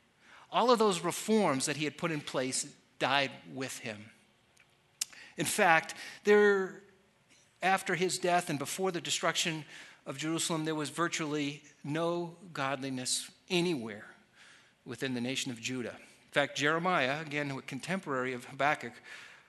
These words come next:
wrote these words in his twenty-second chapter, verse seventeen, speaking of Jerusalem at that time. He said, "But you are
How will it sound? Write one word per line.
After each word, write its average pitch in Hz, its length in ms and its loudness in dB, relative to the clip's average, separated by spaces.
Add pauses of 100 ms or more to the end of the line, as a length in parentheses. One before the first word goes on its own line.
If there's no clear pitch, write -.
(160)
wrote 147 260 -2
these 143 180 -4
words 143 360 -2
in 131 120 -6
his 139 540 -2
twenty-second 143 600 -4
chapter, 135 380 -2
verse 123 300 -4
seventeen, 123 640 -6
speaking 147 640 -6
of 123 560 -8 (720)
Jerusalem 127 600 -4
at 113 120 -8
that 120 220 -6
time. 120 480 -4 (220)
He 139 100 -6
said, 127 240 0
"But 147 180 -2
you 208 240 0
are 165 220 6